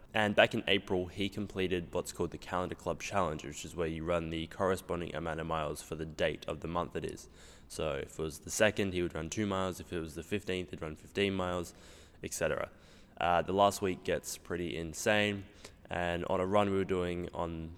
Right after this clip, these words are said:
the Monday before the last week, he asked, well, we went for a run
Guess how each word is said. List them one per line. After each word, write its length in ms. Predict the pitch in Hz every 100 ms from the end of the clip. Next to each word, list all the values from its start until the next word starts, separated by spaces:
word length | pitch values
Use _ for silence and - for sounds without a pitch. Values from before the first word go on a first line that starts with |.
| -
the 80 |
Monday 420 | 87 90 95 90 90
before 320 | 85 - 110
the 100 | 104
last 300 | 95 87 90
week, 280 | 87 82 -
he 600 | 87 87 87 85 85 82 - - - - - -
asked, 560 | 95 92 87 - -
well, 160 | 104 95
we 120 | 98
went 160 | 101 101
for 120 | 101
a 60 | 92
run 240 | 92 123